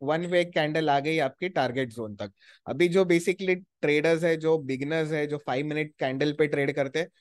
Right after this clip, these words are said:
तो obviously आपको ये एग्जीक्यूशन पॉसिबल नहीं था, क्योंकि already ये एक टारगेट जोन में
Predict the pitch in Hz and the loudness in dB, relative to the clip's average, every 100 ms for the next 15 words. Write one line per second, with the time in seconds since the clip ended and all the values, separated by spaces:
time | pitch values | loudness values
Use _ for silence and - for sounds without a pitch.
0 | _ - 143 139 143 170 175 180 165 - | _ 0 4 4 4 2 4 4 4 2
1 | 170 170 139 139 160 160 165 165 156 139 | 2 4 2 -2 -4 -2 -2 -4 0 -2
2 | 160 151 156 143 139 147 156 151 139 160 | 0 0 0 2 -2 0 -2 -4 -4 0
3 | 127 127 151 147 147 147 - 120 120 139 | 0 0 -2 -2 -2 -4 -2 -2 0 -4
4 | 135 139 143 143 | -2 -2 0 -2